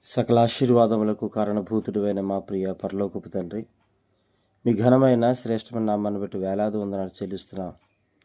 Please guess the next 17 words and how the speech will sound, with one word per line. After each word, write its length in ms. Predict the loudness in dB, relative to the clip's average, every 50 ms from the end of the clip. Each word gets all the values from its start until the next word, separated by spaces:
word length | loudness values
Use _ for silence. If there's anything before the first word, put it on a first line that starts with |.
| _ _ _ _ _ _ _ _ -6
ప్రతిదినం 500 | -2 2 4 4 4 4 4 4 4 4
ఈ 40 | 2
రీతిగా 400 | 0 -2 -2 -4 -2 -2 -2 0
మీ 140 | 0 -2
పాదాల 340 | 0 2 2 2 2 0 -2
చెంత 200 | -4 -6 -8 -10 -10 -8 -6
చేరి 260 | -4 -4 -4 -6 -8 -10 -12 _ _ _ _ _ _ _ _ _ _ _ _ _ -4 2
వాక్యం 440 | 2 2 2 2 0 0 2 4
మేము 160 | 4 4 4 4
నేర్చుకుంటున్నాం. 760 | 4 2 0 -2 -4 -4 -4 -2 -2 -2 0 0 -2 -4
ప్రభా, 400 | -6 -6 -6 -4 -4 -4 -4 -4 -4
ఆశీర్వాదం 680 | -6 -6 -6 -6 -6 -4 -2 0 0 0 -2 -2 -6
ఇవ్వండి, 360 | -6 -6 -8 -8 -8 -8 -10 -8
ఆత్మీయ 420 | -6 -6 -6 -6 -6 -6 -6 -6
బలాన్ని 380 | -4 -4 -2 -2 -2 -2 -4 -6
ఇచ్చి 180 | -8 -10 -10
నడిపించండి. 600 | -10 -10 -10 -12 -16 -16 -16 -14 -16 -16 -16 -18